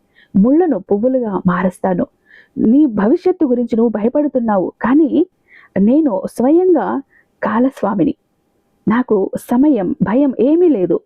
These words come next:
నేను సమయ సృష్టిని. నేను నీతో ఉన్నప్పుడు నువ్వు ఏం భయపడతావు?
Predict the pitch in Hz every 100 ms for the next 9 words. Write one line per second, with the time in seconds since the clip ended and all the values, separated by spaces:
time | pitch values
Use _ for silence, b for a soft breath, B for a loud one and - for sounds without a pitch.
0 | - 262 302 226 - 202 262 320 - 190
1 | - 175 285 - b b 226 285 285 262
2 | 339 285 214 226 302 294 226 208 214 202
3 | 196 - 269 302 226 214 202 214 202